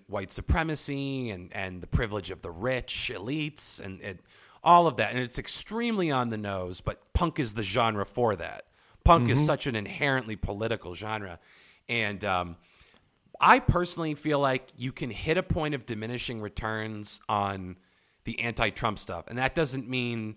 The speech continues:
Speaker 1: "Oh, give him a break," or anything like that. It just means he's so fucking vile and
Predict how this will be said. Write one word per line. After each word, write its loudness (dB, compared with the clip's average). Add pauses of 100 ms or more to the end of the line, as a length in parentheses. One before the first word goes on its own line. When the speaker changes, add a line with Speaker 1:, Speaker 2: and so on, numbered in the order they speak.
(400)
Speaker 1:
"Oh, 8
give 0
him 0
a 2
break," 0
or -4
anything -6
like -8
that. 0
It -10
just -4
means -4 (300)
he's -4
so 4
fucking -2
vile 2 (380)
and -2